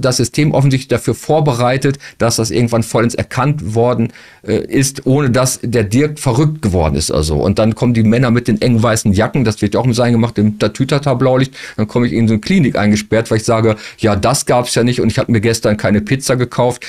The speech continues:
die Pizzeria, die gibt's ja in Wahrheit gar nicht." Äh, das ist natürlich klar. Also vergiss das, wir tun so, als ob es das gibt und dann können wir ganz normal wieder im Menschsein funktionieren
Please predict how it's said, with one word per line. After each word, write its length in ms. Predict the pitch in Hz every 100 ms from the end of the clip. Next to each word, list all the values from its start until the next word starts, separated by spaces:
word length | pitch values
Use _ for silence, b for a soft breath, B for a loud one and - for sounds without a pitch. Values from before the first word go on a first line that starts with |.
| B
die 60 | 104
Pizzeria, 480 | 117 - 113 117 113
die 160 | 104
gibt's 240 | 127 139 -
ja 80 |
in 140 | 90 85
Wahrheit 240 | 73 73
gar 180 | 71 67
nicht." 220 | 62 - B B -
Äh, 120 | - -
das 200 | 107 -
ist 40 |
natürlich 380 | 110 135 123 -
klar. 300 | 175 67 - B -
Also 240 | 127 135
vergiss 400 | - 110 107 123
das, 240 | - 214
wir 140 | 147 143
tun 220 | 170 147
so, 100 | 147
als 260 | 110 101 -
ob 300 | 104 156 -
es 300 | 170 170 -
das 300 | 135 120 -
gibt 300 | 110 170 214
und 80 | 131
dann 100 | 139
können 160 | 143 131
wir 120 | 110
ganz 280 | 123 202 -
normal 460 | 147 123 127 127
wieder 300 | 120 120 110 B B B
im 220 | 110 110
Menschsein 640 | 110 135 151 120 117 110 107
funktionieren 880 | 110 107 101 92 104 165 220 247